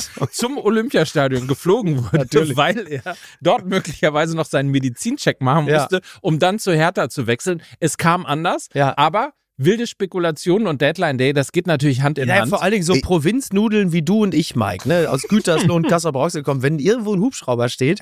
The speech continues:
Speaker 1: dann kriegen wir ja sofort so eine Art Speichelsturz, weil wir immer davon aus, "Oh, ein Hubschrauber, da
Speaker 3: Das ist
Speaker 1: passiert
Speaker 3: doch,
Speaker 1: gleich
Speaker 3: das
Speaker 1: groß."
Speaker 3: ist doch wie bei Peter Torwarts Goldene Zeiten, wo dann der Hubschrauber
Speaker 1: Ja.
Speaker 3: auf dem Golfplatz landet
Speaker 1: Ja.
Speaker 3: und der Typ vom A-Team steigt aus.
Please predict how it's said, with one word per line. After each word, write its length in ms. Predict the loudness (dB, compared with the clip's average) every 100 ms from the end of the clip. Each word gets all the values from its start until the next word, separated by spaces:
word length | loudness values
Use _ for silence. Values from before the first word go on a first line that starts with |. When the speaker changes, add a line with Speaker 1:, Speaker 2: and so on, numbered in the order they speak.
| -4
Speaker 1:
dann 260 | 0 2
kriegen 280 | 2 0 2
wir 100 | 2
ja 120 | 2 0
sofort 380 | -2 -2 -4
so 80 | -2
eine 160 | 0 0
Art 180 | -2 -4
Speichelsturz, 800 | -2 0 0 -2 -2 -2 -2
weil 100 | 0 0
wir 40 |
immer 140 | 0 0
davon 200 | 0 -2
aus, 120 | -4 -8 -2
"Oh, 60 |
ein 180 | 0 0
Hubschrauber, 600 | 2 0 0 -8 -14 -12 -14 -4
da 80 | 0
Speaker 3:
Das 160 | 0
ist 60 | 0
Speaker 1:
passiert 240 | 0 2
Speaker 3:
doch, 80 | 2
Speaker 1:
gleich 140 | 0 -2
Speaker 3:
das 80 | 0
Speaker 1:
groß." 320 | 2 2 0
Speaker 3:
ist 80 | -4
doch 60 | -6 -8 -8 -4
wie 100 | 2
bei 160 | 2
Peter 380 | 2 0 0 -2
Torwarts 480 | -2 -2 -2 -4 0
Goldene 340 | 0 2 0
Zeiten, 420 | -2 -2 -2 -2
wo 60 | -2
dann 140 | -2
der 120 | 0 0
Hubschrauber 340 | 2 2 2
Speaker 1:
Ja. 40 | 2
Speaker 3:
auf 40 |
dem 100 | 2
Golfplatz 500 | 2 0 0 -4 -2
landet 220 | 0 0 2
Speaker 1:
Ja. 80 | 2
Speaker 3:
und 60 |
der 100 | 2
Typ 200 | 2 0
vom 180 | 0 0
A-Team 400 | 2 0 0 -4
steigt 400 | -4 -2 -2 0
aus. 300 | 0 0 -2